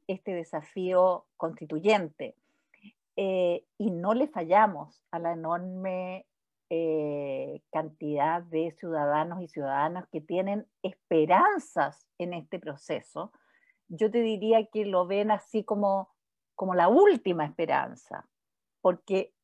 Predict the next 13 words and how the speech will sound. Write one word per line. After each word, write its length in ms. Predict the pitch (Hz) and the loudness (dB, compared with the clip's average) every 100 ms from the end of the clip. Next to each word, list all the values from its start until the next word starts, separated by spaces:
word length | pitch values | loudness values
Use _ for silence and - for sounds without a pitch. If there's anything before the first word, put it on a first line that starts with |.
| _ - | _ -20
su 160 | - | 2
esperanza 600 | 233 - 214 208 240 254 | 2 4 6 8 6 2
está 220 | 277 - 220 | -2 2 4
unida 680 | 240 220 233 233 269 - _ | 4 4 4 4 2 -4 _
a 120 | 196 | -4
una 280 | 214 226 226 | 0 0 0
tremenda 480 | 214 196 220 233 | -4 0 4 4
desconfianza 1300 | 262 202 - - 160 151 - 220 262 151 - - - _ _ _ _ _ _ _ _ _ | 4 2 -2 -2 -2 -2 0 2 2 0 -12 -18 -18 _ _ _ _ _ _ _ _ _
de 220 | 151 185 | -2 -2
todo 560 | 190 180 185 202 202 - | 4 6 6 4 2 -2
el 140 | 180 | -8
sistema 420 | - 196 170 156 | -8 -6 -2 -2
político, 560 | 151 147 120 131 - 113 | -2 -6 -8 -14 -14 -14